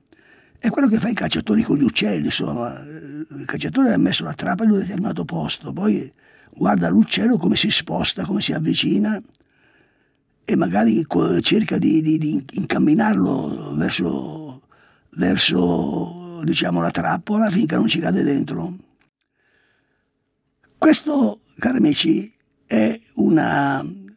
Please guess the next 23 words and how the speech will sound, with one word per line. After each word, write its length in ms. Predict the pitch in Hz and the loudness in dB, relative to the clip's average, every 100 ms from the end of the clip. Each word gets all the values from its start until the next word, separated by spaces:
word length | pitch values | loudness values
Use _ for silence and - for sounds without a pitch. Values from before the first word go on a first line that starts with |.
| _ _ | _ _
un 140 | 247 | 0
avvertimento, 960 | 226 208 220 208 240 196 131 - 113 226 | 2 2 2 2 2 2 -2 -2 0 2
un 100 | 220 | 2
ammonimento 560 | 220 240 214 139 - | 2 2 2 0 -4
che 320 | 170 - 143 | -2 0 2
ci 140 | - 156 | 0 -2
fanno 220 | 208 233 | 4 4
i 100 | 226 | 4
maestri 320 | - 226 220 | 2 0 -2
di 80 | 220 | -2
spirito, 600 | - 233 240 - - 120 | 0 2 2 2 -2 -2
ma, 360 | 120 127 123 123 | -2 -2 -4 -6
ma 480 | - - 135 139 - | -8 -6 -4 -4 -4
tantissimi 720 | - - 262 - - - - | -6 0 2 2 2 2 2
maestri 260 | 135 - | 0 0
di 120 | - | -2
spirito 520 | - - - - 120 110 | -2 0 0 0 -2 0
dicono 500 | - - - 123 160 _ _ _ _ _ _ _ _ _ _ _ | 0 0 -2 -2 -8 _ _ _ _ _ _ _ _ _ _ _
che 340 | - 160 156 185 | 0 2 2 -2
appena 800 | 175 - - 285 240 - 160 | -8 -2 2 4 4 2 0
sorge 960 | 160 180 220 220 143 165 - - 185 185 | 0 2 4 4 2 0 0 -2 -6 -8
una 200 | - 104 | 0 0
tentazione, 1400 | - 220 233 - - - 214 214 135 127 139 165 190 | 2 2 2 0 0 2 4 4 2 0 -2 -4 -10